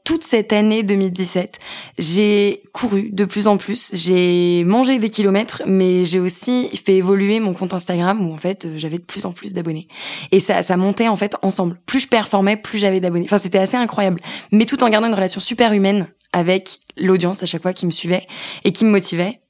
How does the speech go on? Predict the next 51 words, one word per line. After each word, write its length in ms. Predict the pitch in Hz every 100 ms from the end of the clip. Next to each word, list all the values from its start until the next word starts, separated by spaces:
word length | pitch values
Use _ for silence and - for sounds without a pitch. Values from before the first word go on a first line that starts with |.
| _ -
J'ai 160 | 208
couru 160 | 208 214
mon 140 | 196
premier 160 | 190 190
marathon, 440 | 170 165 175 175
j'ai 120 | 170
couru 200 | - 156
un 40 | 147 196
deuxième 280 | 220 233
marathon, 460 | 220 190 185 185 185
j'ai 100 | 180
couru 220 | - 156
cent 220 | 151 208
vingt 120 | 196 196
kilomètres 360 | 196 180 180
dans 80 | 175
le 60 | 165
désert. 400 | 170 160 170 - - - - - 160
Bref, 360 | 190 214 220 -
la 160 | 196
course 220 | 214 208 226
à 40 |
pied 120 | 214
n'a 120 | 214
plus 120 | 180 208
de 60 |
secret 440 | - 254 - - 269
<laughs> 120 | 180
pour 160 | 262 220
moi, 220 | 202 226
je 80 | 240
pense 220 | 208 190
que 180 | - 175 170 196 - - 190
j'ai, 240 | 196 190
j'ai 160 | 180 185
été 220 | 190 226
au 100 | 233
bout. 260 | 202 269 330 - - -
Et 100 | 220
finalement, 480 | - 277 240 233 254
du 100 | 202
coup, 160 | 220
mon 200 | 208 180
sujet 220 | 180 190 190
de 60 |
thèse 160 | 208 190
a 60 |
changé 200 | 175 175
en 100 | 185
plein 140 | 175 175
milieu 360 | 170 170 196